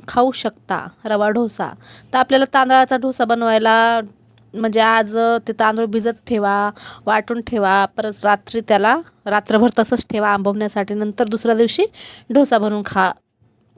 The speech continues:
खाऊ शकतो आपण. पण आपल्याला जर लगेच खायचा असेल तर आपण असा रवा डोसा पटकन बनवून खाऊ शकतो. अगदी पंधरा मिनटात बनणारी रेसिपी आहे. तर आपल्याला काय करायचं आहे, आता हे मिश्रण असंच ठेवून द्यायचं आहे रेस्टसाठी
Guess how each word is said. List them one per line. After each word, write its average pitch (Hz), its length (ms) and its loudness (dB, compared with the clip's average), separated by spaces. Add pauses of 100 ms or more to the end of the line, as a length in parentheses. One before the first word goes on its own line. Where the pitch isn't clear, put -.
(120)
खाऊ 208 200 2
शकतो 196 300 -12
आपण. 175 320 -10
पण 240 200 -6
आपल्याला 240 360 2
जर 247 160 -4
लगेच 247 300 -6
खायचा 214 300 -2
असेल 220 220 -8
तर 226 100 -8
आपण 220 260 -6
असा 247 240 -6 (400)
रवा 214 200 0
डोसा 226 240 -2
पटकन 233 400 -6
बनवून 220 240 -2
खाऊ 240 240 0
शकतो. - 640 -12 (800)
अगदी 214 240 -2
पंधरा 254 320 2
मिनटात 240 260 -4
बनणारी 220 360 -2
रेसिपी 214 400 -4
आहे. 220 300 -2 (600)
तर 233 100 -2
आपल्याला 233 260 0
काय 254 180 2
करायचं 233 360 0
आहे, 196 80 -2
आता 247 220 -2 (420)
हे 220 80 -2
मिश्रण 220 400 -6
असंच 214 340 -8
ठेवून 208 240 -4
द्यायचं 196 280 -2
आहे 202 180 -8 (360)
रेस्टसाठी 220 800 -4